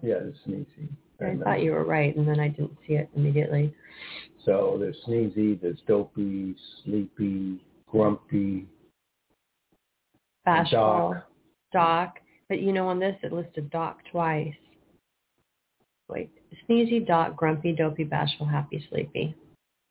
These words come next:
Speaker 1: Yeah, he was a doctor and a lawyer.
Speaker 2: <laughs> Like Bill Latour.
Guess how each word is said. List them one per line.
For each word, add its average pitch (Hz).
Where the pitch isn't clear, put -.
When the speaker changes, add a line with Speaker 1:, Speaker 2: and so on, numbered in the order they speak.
Speaker 1:
Yeah, 110
he 123
was 110
a 104
doctor 107
and 123
a 101
lawyer. 85
Speaker 2:
<laughs> 233
Like 170
Bill 175
Latour. 170